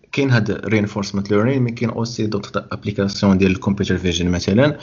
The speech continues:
ما، شنو هو مثلًا لي بروبليم اللي كيحل هاد reinforcement learning في ال-، يعني، في ال-، في البروسيس ديال السيلف درايفين كارز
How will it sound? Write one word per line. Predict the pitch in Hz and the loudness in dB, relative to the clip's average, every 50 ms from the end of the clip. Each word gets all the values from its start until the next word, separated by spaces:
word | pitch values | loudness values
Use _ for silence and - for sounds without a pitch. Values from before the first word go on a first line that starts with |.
| - - - - - - - _ _ _ - | -14 -18 -20 -20 -20 -20 -20 _ _ _ -2
ما، | 92 113 120 120 120 120 117 120 - - - | 2 4 6 6 6 6 4 2 -2 -6 -8
شنو | - - 185 190 | -2 2 4 4
هو | 190 | 4
مثلًا | 175 175 170 - 180 160 | 4 2 2 2 2 2
لي | 151 151 | 2 2
بروبليم | 151 - 151 139 131 127 156 160 151 | 2 2 2 4 4 4 4 4 4
اللي | 143 135 135 | 2 0 0
كيحل | 135 135 131 131 - 156 135 127 | -2 -2 -4 -2 0 0 2 2
هاد | 127 113 113 | 2 2 2
reinforcement | 113 117 113 113 123 113 - - 113 110 - 117 | 2 0 0 0 -2 -4 -4 -2 -4 -2 0 0
learning | 117 117 123 131 131 | 2 2 2 0 -2
في | 127 - | -2 -4
ال-، | 107 101 98 95 - | -6 -6 -6 -6 -8
يعني، | - 92 98 98 | -6 -6 -6 -6
في | 98 | -4
ال-، | 98 95 90 87 - - - - - | -4 -6 -4 -4 -6 -6 -8 -8 -8
في | - | -4
البروسيس | 101 101 - - - 104 104 - 117 107 | -4 -4 -2 0 0 0 0 0 -4 -2
ديال | - 101 98 | 0 0 0
السيلف | 95 - - 101 98 98 | 0 0 -2 -2 -2 -2
درايفين | - 92 92 92 92 90 | -2 -2 -2 -2 -4 -6
كارز | 90 - 87 87 90 98 - - | -4 -2 -2 -4 -4 -6 -12 -14